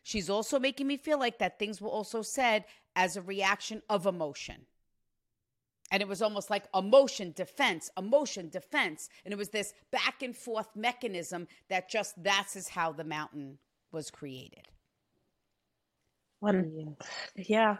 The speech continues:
Speaker 2: that's exactly what happened after my son passed.
Speaker 1: Look, your mom just said not everyone knows everything,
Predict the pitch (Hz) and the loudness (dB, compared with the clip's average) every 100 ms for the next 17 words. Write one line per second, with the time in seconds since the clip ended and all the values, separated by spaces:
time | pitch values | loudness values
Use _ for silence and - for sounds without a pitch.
0 | - 214 - - 233 190 214 214 208 196 | -4 -6 -6 -8 -6 0 4 4 4 -4
1 | 202 208 - 190 - _ _ 190 185 185 | -2 -2 -4 -8 -12 _ _ -2 -2 -2
2 | 185 180 190 185 185 180 180 - - _ | -2 0 -2 0 2 2 0 -10 -14 _
3 | _ _ _ _ _ _ _ _ _ _ | _ _ _ _ _ _ _ _ _ _
4 | _ 226 233 180 190 196 214 226 220 226 | _ -4 -4 -6 2 4 4 -2 -4 -2
5 | 202 202 190 190 202 202 190 175 175 165 | -2 -4 -4 -6 -4 -6 -4 -4 -4 -6
6 | 160 - 151 151 - - 160 | -10 -10 -12 -12 -16 -20 -20